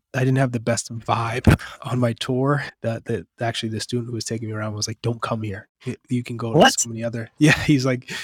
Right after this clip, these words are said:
Speaker 1: "You can go to so many other better schools, like, to have fun. It's not the, the most fun." It was just a, it, not that you go to school to have fun, but it was just kind of a
Speaker 2: Missing
Speaker 1: turn off.
Speaker 2: hope.
Speaker 1: Um,
Speaker 2: Yeah.
Speaker 1: and then I went to uconn, and I just felt that it was a little over the top.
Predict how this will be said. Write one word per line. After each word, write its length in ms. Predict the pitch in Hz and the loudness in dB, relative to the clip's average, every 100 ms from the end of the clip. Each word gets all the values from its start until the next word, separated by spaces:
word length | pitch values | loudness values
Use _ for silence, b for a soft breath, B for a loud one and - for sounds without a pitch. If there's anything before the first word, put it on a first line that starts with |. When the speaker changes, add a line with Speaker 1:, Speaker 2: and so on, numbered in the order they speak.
| B | B
Speaker 1:
"You 120 | 160 | 0
can 40 | 160 | 6
go 80 | 165 | 6
to 80 | |
so 140 | 143 143 | 6 4
many 160 | 143 | 2
other 160 | 143 135 | 4 2
better 260 | 123 123 120 | 0 -2 -2
schools, 500 | - 131 131 117 117 | 0 4 4 4 0
like, 200 | 113 - | -4 -6
to 100 | - | -2
have 140 | 127 117 | -2 -2
fun. 480 | - 127 117 104 117 | -2 0 0 -4 -10
It's 200 | 123 - | -10 -6
not 180 | 117 - | -4 -4
the, 140 | 113 - | -8 -8
the 80 | 123 | -4
most 260 | 113 - | -4 -4
fun." 380 | - 120 110 107 - B B | -4 -4 -4 -8 -16 B B
It 80 | 143 | 4
was 120 | 143 | 4
just 200 | 135 139 | 4 2
a, 120 | 127 123 | 0 0
it, 220 | 269 127 - - B B - _ _ | 0 -2 -4 -12 B B -14 _ _
not 180 | 139 143 | 2 4
that 80 | 156 | 6
you 100 | 143 | 6
go 100 | 131 | 4
to 80 | 123 | 2
school 200 | - 123 | 0 -2
to 60 | |
have 140 | 120 113 | -2 -2
fun, 280 | 120 120 120 | -2 -2 0
but 80 | |
it 40 | 117 | -2
was 120 | 117 | -2
just 160 | 123 - | -4 0
kind 160 | 120 | 2
of 60 | 123 | 2
a 40 | |
Speaker 2:
Missing 400 | 127 139 - - | 4 4 4 4
Speaker 1:
turn 80 | 147 | 4
off. 240 | 156 135 - - | 4 2 -4 0
Speaker 2:
hope. 60 | |
Speaker 1:
Um, 60 | 139 | 4
Speaker 2:
Yeah. 180 | 135 113 - _ _ _ _ _ _ _ - | 4 2 -2 _ _ _ _ _ _ _ 0
Speaker 1:
and 140 | 139 131 | 4 6
then 220 | 123 117 - | 4 2 -2
I 100 | 117 | -2
went 160 | 117 | 0
to 220 | 113 113 113 | 0 -2 -2
uconn, 480 | - 110 110 110 110 | -2 -2 -2 -4 -8
and 160 | 123 117 | -8 -6
I 80 | 113 | -6
just 220 | 110 - | -6 -6
felt 320 | - 107 - | -4 -4 -4
that 140 | - 110 | -6 -6
it 40 | |
was 120 | 113 | -4
a 60 | 110 | -4
little 180 | 113 98 | -4 -4
over 180 | - 117 | -4 -4
the 120 | 104 | -6
top. 340 | - - 95 | -10 -6 -6